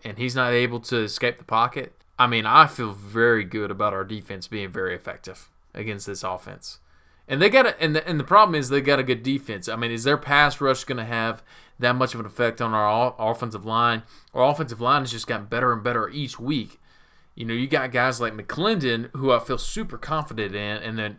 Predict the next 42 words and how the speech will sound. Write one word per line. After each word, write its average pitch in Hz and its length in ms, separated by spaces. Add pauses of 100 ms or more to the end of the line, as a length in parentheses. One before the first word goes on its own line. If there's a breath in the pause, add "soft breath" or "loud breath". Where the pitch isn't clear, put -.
you 123 140
know, 101 80
Warren 127 300
Erickson 123 360
took 120 220
over 123 280
that 113 180
guard 120 320
spot. 113 440 (240 soft breath)
His 131 240
first 143 320
game 117 280
in, 131 300
it 117 60
wasn't 110 300
quite 139 320
as 117 160
good, 135 340
and 113 160
then 104 120
he 123 200
just, 120 300 (320)
you 131 100
know, 120 220
I 123 80
think 139 220
he 127 40
slowly 127 460
but 107 160
surely 131 400
has 107 160
felt - 380
f-, - 260
pretty 139 160
secure 127 500
in 117 100
that 104 120
spot. 120 480 (260 loud breath)
Van 104 240
Pran, 135 600
second-year 120 560
guy, 127 500